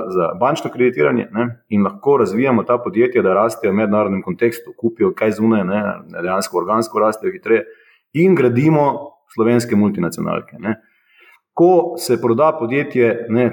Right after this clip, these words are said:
tuji multinacionalki, se preseli sedež iz Slovenije. Ko se preseli sedež iz Slovenije, se preselijo možgani in to je tisto, kar mene izrazito skrbi.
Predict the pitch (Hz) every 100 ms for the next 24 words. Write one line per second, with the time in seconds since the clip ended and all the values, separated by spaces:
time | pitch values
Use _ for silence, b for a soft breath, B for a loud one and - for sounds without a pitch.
0 | - 208 190 175 175 147 135 131 143 151
1 | 151 135 113 - 120 - 107 117 127 135
2 | - - - 117 104 87 - - 87 -
3 | 71 85 82 78 - 98 87 101 98 117
4 | 113 139 139 101 101 110 113 - - -
5 | 95 98 85 85 92 85 80 117 - 113
6 | - - 98 107 98 87 87 98 - -
7 | 76